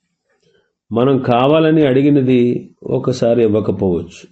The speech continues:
అడిగిన వెంటనే ఇవ్వకపోవచ్చు, కానీ అటువంటి మొర్ర ఆయన పట్టించుకోకుండా ఉండడు.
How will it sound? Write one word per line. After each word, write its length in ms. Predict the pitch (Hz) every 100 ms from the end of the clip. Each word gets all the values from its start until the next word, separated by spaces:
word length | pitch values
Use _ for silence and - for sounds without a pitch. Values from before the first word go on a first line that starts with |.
| _ _ _ _ _ _ _ _ _ _ _ _ _ _ -
అడిగిన 420 | 104 127 151 151
వెంటనే 760 | 127 123 127 143 147 156 147 - _ -
ఇవ్వకపోవచ్చు, 920 | 120 120 113 95 98 87 - - - _ _ _ _ _ _ _ -
కానీ 560 | 117 120 87 90 - _ _ _ _ _ _ _ _ _ -
అటువంటి 520 | 113 117 156 165 160
మొర్ర 540 | 139 123 123 117 - - _ _ _ _ _ _ _ -
ఆయన 220 | 120 120
పట్టించుకోకుండా 920 | 110 113 135 127 - 117 104 104 98
ఉండడు. 360 | 98 80 -